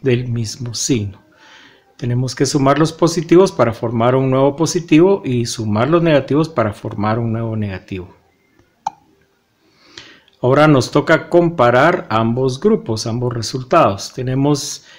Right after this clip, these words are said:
dieciséis hacia la derecha del cero y veintitrés hacia la izquierda del cero. Entonces, ¿cuál de los dos gana? Obviamente ganan los negativos y tenemos que ver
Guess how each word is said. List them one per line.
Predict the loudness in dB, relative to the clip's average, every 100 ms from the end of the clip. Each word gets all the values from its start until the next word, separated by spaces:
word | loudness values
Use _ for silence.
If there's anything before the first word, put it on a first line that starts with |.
| -20 _ _ _
dieciséis | 6 6 6 0 4 6 6 2 -4 -6 -6
hacia | -4 -2 0
la | 2 4
derecha | 4 2 2 2
del | 2
cero | 0 0 2 0 -4 _ _ _ _ -20 -20 _ _ -2
y | 2 2
veintitrés | 2 2 2 2 -6 -2 4 4 4 -2 -8 -8
hacia | -4 -2
la | -2
izquierda | -4 -6 -6 -4 -4 -6
del | -6
cero. | -8 -6 -6 -8
Entonces, | -14 -16 -14 -10
¿cuál | -2 0
de | 2
los | 0 0
dos | 0 0
gana? | 2 4 2 0 -8 _ _ _ _ -4
Obviamente | 4 6 6 4 2 2
ganan | 4 2 0 0
los | -2 -2
negativos | -2 -2 0 2 4 2 -2
y |
tenemos | -6 -4 -4 -4
que | -4 0
ver | 4 4 2 -4